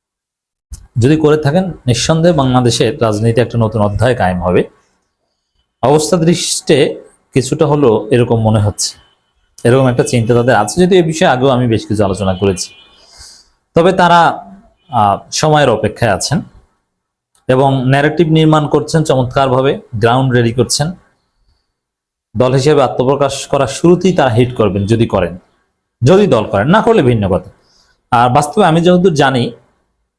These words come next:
দেখেন, বিশ্লেষণ দুই ধরনের, একটা হচ্ছে যে প্রাইমারি সোর্স, সরাসরি তথ্য জানা, আর একটা হচ্ছে সেকেন্ডারি সোর্স, মানে পেপার পত্রিকা যা আসে ওগুলো দেখে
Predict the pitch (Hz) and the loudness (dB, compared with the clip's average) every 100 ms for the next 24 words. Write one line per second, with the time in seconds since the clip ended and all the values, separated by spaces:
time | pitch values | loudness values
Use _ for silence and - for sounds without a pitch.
0 | _ _ _ 160 175 143 135 - 175 190 | _ _ _ -2 0 0 -2 0 0 0
1 | 151 135 131 113 113 165 160 175 170 175 | 2 2 2 0 -2 -2 -2 0 2 2
2 | 165 - - 160 - - 147 151 151 - | 0 -8 -18 -20 -6 -2 0 2 0 0
3 | 113 - - - _ _ _ _ _ _ | -4 -4 -8 -10 _ _ _ _ _ _
4 | 156 143 156 151 139 - 131 104 110 139 | -4 0 0 0 -2 -2 0 0 0 0
5 | 131 - 143 - 135 - - 151 147 139 | 0 -2 -4 -2 -2 -2 -4 -2 0 0
6 | 117 - 120 - 120 117 110 _ _ _ | 0 0 -4 -2 0 0 -4 _ _ _
7 | - 135 151 151 151 151 147 156 143 131 | -4 0 0 0 -2 0 2 2 0 0
8 | 196 156 127 127 127 139 | 0 2 2 2 0 0